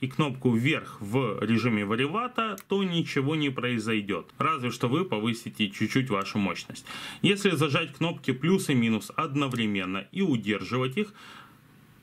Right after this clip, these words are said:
то мы заблокируем кнопки вниз и вверх, то есть повышение и увеличение ватта. Будет работать кнопка только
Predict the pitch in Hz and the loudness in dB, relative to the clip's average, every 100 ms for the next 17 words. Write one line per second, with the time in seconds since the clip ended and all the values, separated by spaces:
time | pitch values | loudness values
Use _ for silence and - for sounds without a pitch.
0 | - - 220 208 147 170 208 196 131 120 | -20 -2 0 2 2 2 2 0 -2 0
1 | 127 127 127 151 147 151 143 135 131 - | 0 0 -2 0 0 0 0 0 0 0
2 | 143 135 - 110 101 92 92 113 127 170 | 0 0 0 2 2 -2 0 4 4 4
3 | - - 151 143 120 113 110 - - 98 | -2 -2 2 2 2 2 0 -2 -4 -4
4 | - 113 110 - 165 147 104 120 104 98 | -2 0 0 0 2 0 0 2 2 2
5 | 95 135 120 104 90 - 95 170 196 110 | 0 0 0 0 -4 -6 -2 0 0 -2
6 | 101 156 120 - 127 135 127 - 113 107 | -2 -4 -4 -4 -6 -4 -6 -4 -4 -4